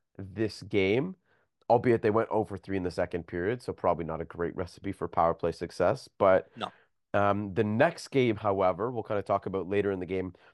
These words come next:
Speaker 1: how the special teams sort of came to life.
Speaker 2: Yeah.
Speaker 1: Uh, so again, this one now in Winnipeg a few days later. Uh, some lineup changes to note. Jarnkrok is announced to be week to week and McMahon placed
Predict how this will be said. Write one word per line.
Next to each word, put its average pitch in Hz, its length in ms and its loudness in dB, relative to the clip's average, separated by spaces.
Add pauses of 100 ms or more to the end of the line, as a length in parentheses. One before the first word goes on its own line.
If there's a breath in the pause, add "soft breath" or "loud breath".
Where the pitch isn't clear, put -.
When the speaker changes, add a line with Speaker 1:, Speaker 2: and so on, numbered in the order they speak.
(160)
Speaker 1:
how 117 140 6
the 110 140 4
special 131 540 0
teams 131 560 -2
sort 156 320 6
of 170 200 4
came 139 380 -2
to 120 120 -2
life. 95 340 -2 (640 soft breath)
Speaker 2:
Yeah. 120 240 2 (500)
Speaker 1:
Uh, 104 240 4
so 127 140 -2
again, 120 200 4
this 123 180 0
one 135 200 -2
now 107 340 2
in 147 360 -2
Winnipeg 101 640 -2
a - 40 -20
few 101 180 -8
days 90 260 -2
later. 143 440 2 (440 soft breath)
Uh, 101 340 4
some 123 200 -2
lineup 117 420 4
changes 120 380 -4
to 117 160 -6
note. 117 320 2
Jarnkrok 139 580 2
is 127 80 -4
announced 120 380 -2
to 113 60 -10
be 107 100 -6
week 98 220 -8
to 98 100 -8
week 101 260 -4
and 95 240 -4
McMahon 104 580 0 (160)
placed - 380 -4